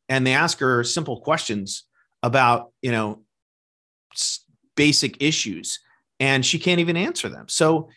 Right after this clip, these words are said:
she has, um, some of this, I would say a large portion of it is, is of her own doing. And that, um,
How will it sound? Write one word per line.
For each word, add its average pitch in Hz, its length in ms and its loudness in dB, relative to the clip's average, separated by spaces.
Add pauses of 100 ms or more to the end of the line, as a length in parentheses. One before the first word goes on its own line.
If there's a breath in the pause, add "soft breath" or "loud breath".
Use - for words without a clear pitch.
(160 soft breath)
she - 240 -4
has, 196 640 -2 (260)
um, 127 500 -2 (100)
some 190 220 -4
of 190 160 -6
this, 139 440 -4 (240)
I 113 120 -6
would 113 100 -8
say 120 280 -4 (100)
a 120 60 -4
large 113 340 0
portion 214 320 -2
of 87 140 -6
it - 120 -10 (640 soft breath)
is, 117 720 0
is 113 320 -4
of 156 260 -2
her 170 160 2
own 110 320 -4
doing. 107 580 -4
And 110 280 -4
that, 151 320 0 (580)
um, 120 360 -2